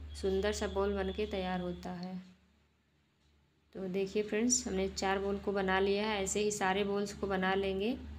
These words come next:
इधर से मैंने शीट भी बिछा लिया है,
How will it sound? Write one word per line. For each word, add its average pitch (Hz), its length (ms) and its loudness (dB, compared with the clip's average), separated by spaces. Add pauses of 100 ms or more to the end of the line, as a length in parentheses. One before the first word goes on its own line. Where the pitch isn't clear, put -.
(580)
इधर 202 200 2
से 202 160 0
मैंने 208 240 2
शीट 214 320 2
भी 220 160 6
बिछा 220 340 2
लिया 202 320 4
है, 220 320 -4